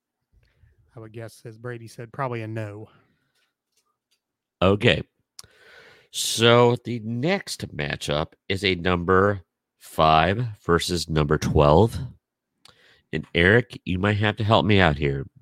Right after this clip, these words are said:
Speaker 2: because I, I'm blanking out on this one. We are talking,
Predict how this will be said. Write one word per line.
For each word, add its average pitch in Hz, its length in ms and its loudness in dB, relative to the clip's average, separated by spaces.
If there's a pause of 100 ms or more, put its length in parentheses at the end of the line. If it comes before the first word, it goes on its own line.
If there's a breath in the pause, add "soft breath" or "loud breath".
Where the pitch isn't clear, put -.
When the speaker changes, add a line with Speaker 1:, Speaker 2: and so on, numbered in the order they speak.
Speaker 2:
because 82 360 -2 (120)
I, 87 180 2 (500)
I'm 80 140 0
blanking 87 300 0
out 92 120 4
on 78 120 0
this 78 240 -4
one. 73 160 -6 (680 loud breath)
We 117 140 0
are 123 100 4
talking, 110 500 0